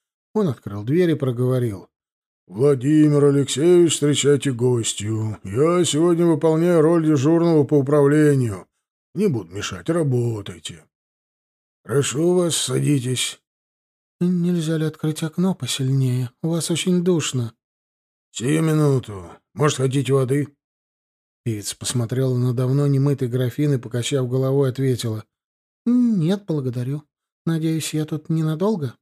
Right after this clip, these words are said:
«Всего несколько вопросов». «Извольте».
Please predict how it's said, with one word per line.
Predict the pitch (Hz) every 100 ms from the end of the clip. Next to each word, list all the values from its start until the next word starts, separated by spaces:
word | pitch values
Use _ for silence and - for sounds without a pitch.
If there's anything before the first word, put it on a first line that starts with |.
| _ _ _ _ _ _
«Всего | - - 135 170 180
несколько | 175 170 - 143 123
вопросов». | 139 131 135 131 113 104 - _ _ _ _
«Извольте». | 165 143 156 202 160 - 101